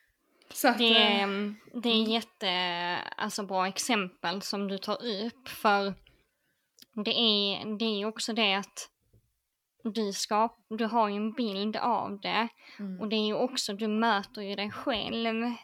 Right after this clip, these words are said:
Speaker 2: i den duschen när du bara är med dig själv, när du ger dig kärlek.
Speaker 1: Ja.
Speaker 2: Och då är det ju liksom ganska många steg för att kunna skapa någonting nytt. Men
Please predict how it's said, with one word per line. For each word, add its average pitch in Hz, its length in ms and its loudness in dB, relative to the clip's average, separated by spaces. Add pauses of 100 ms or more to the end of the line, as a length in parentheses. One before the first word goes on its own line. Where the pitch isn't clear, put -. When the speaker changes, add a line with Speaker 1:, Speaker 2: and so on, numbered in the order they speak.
(140)
Speaker 2:
i 220 240 0
den 226 280 2
duschen 208 800 -2 (180)
när 208 640 0
du 226 140 -2 (100)
bara 226 440 0
är 220 180 0
med 208 140 -2
dig 208 120 -2
själv, 214 400 -2
när 214 380 4
du 214 140 -6
ger 208 360 -2
dig 214 200 -2
kärlek. 233 680 0 (540)
Speaker 1:
Ja. 185 240 -4
Speaker 2:
Och 220 100 -2
då 202 280 0
är 220 280 2
det 214 140 -2
ju 208 120 -4
liksom 208 680 -4
ganska 247 420 0
många 262 260 4
steg 214 520 -2
för - 200 -2
att 226 120 -8 (100)
kunna 233 260 0
skapa 220 460 -4
någonting 208 420 0
nytt. - 440 -2 (380)
Men 226 380 4